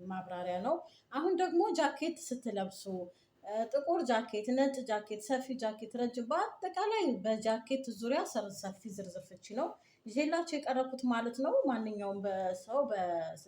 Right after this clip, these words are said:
ጃኬትን ካለመ፣ ጠባብም ሆኖ ረጅምም ሆኖ በማንኛውም ሁኔታ ያለመውን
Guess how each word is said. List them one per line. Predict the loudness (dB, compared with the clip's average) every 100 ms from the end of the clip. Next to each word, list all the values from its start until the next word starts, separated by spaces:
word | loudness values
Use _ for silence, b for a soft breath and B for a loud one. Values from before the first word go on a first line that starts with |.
| -10
ጃኬትን | -10 -10 -14 -6 -6
ካለመ፣ | -4 -8 -4 -4 -2 -4 -6 b b -8
ጠባብም | -4 0 0 2 4
ሆኖ | 8 8 8
ረጅምም | 4 0 0 2
ሆኖ | 4 4
በማንኛውም | 4 4 4 4 4 2 -2
ሁኔታ | -6 -6 -6 -2
ያለመውን | -2 -2 -4 -4 -2 -2